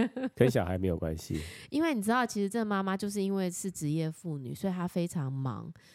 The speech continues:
Speaker 2: 所以她常常都没有时间陪她的孩子，然后常常就是等到她的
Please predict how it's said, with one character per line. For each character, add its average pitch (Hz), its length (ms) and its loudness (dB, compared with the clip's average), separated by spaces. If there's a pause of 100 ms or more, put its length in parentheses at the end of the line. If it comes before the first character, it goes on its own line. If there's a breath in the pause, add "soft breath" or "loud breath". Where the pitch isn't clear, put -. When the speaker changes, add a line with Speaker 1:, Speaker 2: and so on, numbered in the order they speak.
(160 loud breath)
Speaker 2:
所 330 160 0
以 - 20 2
她 320 140 -2
常 220 220 -2
常 208 120 -2
都 233 140 0
没 226 140 -2
有 190 120 2
时 160 200 -4
间 170 480 0
陪 156 200 0
她 156 160 -2
的 147 160 -4
孩 139 300 -8
子， - 300 -12 (400 soft breath)
然 269 160 0
后 311 80 2
常 233 200 -2
常 220 160 0
就 247 120 -2
是 247 120 -2
等 165 200 -2
到 190 120 0
她 190 200 -2
的 160 360 -2